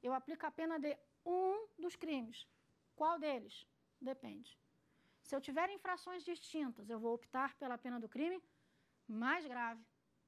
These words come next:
e vou exasperar, vou aumentar em decorrência dos demais. Se forem crimes idênticos, indiferente, escolho um deles e exaspero em decorrência dos demais. Primeiro sistema de aplicação de penas.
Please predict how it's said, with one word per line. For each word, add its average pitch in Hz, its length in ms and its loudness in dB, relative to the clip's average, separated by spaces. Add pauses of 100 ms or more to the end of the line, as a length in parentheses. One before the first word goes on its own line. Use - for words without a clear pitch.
(440)
e 269 80 -2
vou 247 300 2
exasperar, 262 880 -2 (100)
vou 233 160 0
aumentar 247 720 0 (400)
em 247 80 -2
decorrência 240 400 0
dos 220 120 -8
demais. 220 440 -8 (1040)
Se - 160 -6
forem 403 320 2
crimes 403 340 -4
idênticos, 339 880 -2 (1040)
indiferente, 311 720 -2
escolho 247 400 -2
um 415 80 -2
deles 302 360 2
e - 20 0
exaspero 285 520 -2
em 262 60 0
decorrência 254 460 -4
dos 233 120 -6
demais. 240 520 -8 (600)
Primeiro 269 300 2
sistema 247 360 -4
de 247 60 -2
aplicação 247 420 -8
de 254 100 -4
penas. - 520 -18